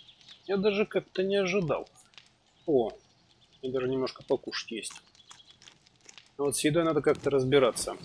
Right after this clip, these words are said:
А, кстати, кукурузку надо собрать. Че-то я совсем забыл. Потом ее соберу.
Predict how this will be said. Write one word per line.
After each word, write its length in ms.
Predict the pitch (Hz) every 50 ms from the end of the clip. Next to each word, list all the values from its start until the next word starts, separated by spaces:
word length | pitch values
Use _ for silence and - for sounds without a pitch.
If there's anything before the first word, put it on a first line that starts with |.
| - - - - -
А, 80 | - -
кстати, 300 | - - - - - -
кукурузку 480 | - 123 - - 135 127 - - - 117
надо 140 | 110 -
собрать. 400 | - - 120 131 160 175 - - - - - -
Че-то 300 | - - - - 123 -
я 40 | 123
совсем 380 | - - 123 - - - 123 113
забыл. 340 | 120 127 123 110 101 101 101 - - - - - - - - - - - - - - - - - - - - - - - - - - - - - - - - - - _ - - - - _ _ - - - _ _ _ _ - - - - - _ - - - - _ _ _ -
Потом 300 | - - 147 156 160 160
ее 100 | 147 -
соберу. 520 | - - 143 135 143 147 147 147 139 -